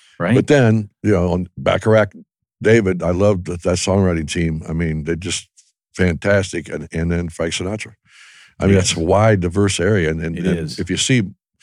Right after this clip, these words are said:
Speaker 2: the, the solo or duo show that I do with Molly Pocket, we go from, you know, we go from,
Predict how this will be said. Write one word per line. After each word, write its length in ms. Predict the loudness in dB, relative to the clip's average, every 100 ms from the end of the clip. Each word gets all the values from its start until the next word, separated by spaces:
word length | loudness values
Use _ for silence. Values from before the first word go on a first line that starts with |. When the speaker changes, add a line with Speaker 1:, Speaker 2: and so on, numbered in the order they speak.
| -20 _ -10
Speaker 2:
the, 140 | -8 -6
the 120 | -8
solo 320 | 2 4 6
or 140 | 4
duo 280 | 2 2 2
show 240 | 2 0 0
that 80 | 0
I 60 |
do 120 | -2
with 120 | -4 -4
Molly 240 | -6 -6
Pocket, 360 | -6 -6 -6 -8
we 120 | -10
go 240 | -8 -8 -8
from, 260 | -12 -16 _ _ _ -20 _ _
you 80 | -4
know, 240 | -2 -4 -10
we 120 | -6
go 120 | -2
from, 320 | -2 -6 -16